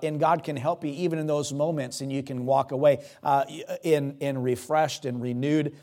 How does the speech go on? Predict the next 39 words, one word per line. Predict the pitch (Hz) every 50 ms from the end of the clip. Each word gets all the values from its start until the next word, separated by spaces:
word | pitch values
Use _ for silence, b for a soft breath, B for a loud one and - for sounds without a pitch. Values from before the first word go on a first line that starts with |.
| B B B
uh, | 131 123 117
because | 120 127 123 - 135 123 104 120
the | 127 123
Word | 117 120 127 131 131
of | 127 120
God | 127 131 123 123 123
is | 117 -
so | - 135 123
wonderful. | 120 127 131 127 120 - 143 131 123 - B B B B
And, | B 170 165 165 175 -
and | 185 170
over | 175 - 202 220 226 208 208
and | 175
over, | 170 180 196 190 151 151
like | 147 143 139 147
in | 156 143
Psalm | 131 - 165 165 170 160 160
seven, | - - 185 180 175 156 143 127
the | 135 143
Bible | 135 147 156 151 151
says | - - 156 147 143 123 127
that, | 139 131 - B B B B
uh, | B 143 131 131 160
that | 151 147 143 -
would, | 160 165 175 160 - - 185 175 -
uh, | 156 143 135
we | 143 143 139
praise | 127 131 - - - 175 180 190 202 190 - -
Him | 151 143 131 120 123 120 - _ _ _ _ _ _ _ _ _ _ _ - - - -
for | - 156 151 143 139
His, | 131 143 139 127 123 - - b b b b
uh, | b 135 127 120 120
His, | 120 117 143 131 127 - - -
His | 135 147 135 113 104
goodness | 117 107 - 170 180 185 175 180 190 196 190 - - - b b b b b
and | 156 147 143
His | 139 131 143
wonderful | 131 123 127 143 151 160 156 160 156 - 160 151 139
works. | 135 139 123 - - - - - - -